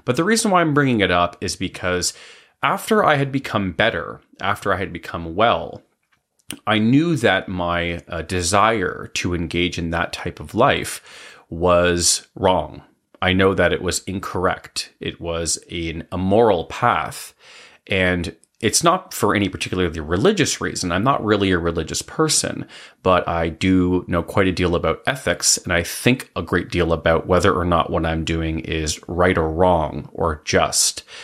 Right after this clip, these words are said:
Um, and I try to appreciate the broader context. And I decided that what I was doing or what I had planned to do was immoral.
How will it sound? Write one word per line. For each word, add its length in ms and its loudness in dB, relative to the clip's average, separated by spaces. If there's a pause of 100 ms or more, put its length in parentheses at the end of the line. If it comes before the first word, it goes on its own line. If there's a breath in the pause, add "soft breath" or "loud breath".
(320 loud breath)
Um, 400 0
and 340 0
I 120 0
try 280 0
to 100 2
appreciate 560 -2
the 80 -4
broader 280 -4
context. 840 -2 (800 loud breath)
And 200 4
I 160 2
decided 580 0 (320)
that 340 -2 (560)
what 260 2
I 120 4
was 240 -2
doing 320 -4
or 100 -6
what 160 -4
I 80 2
had 160 -4
planned 380 2
to 80 0
do 420 -4 (360)
was 420 0
immoral. 640 -4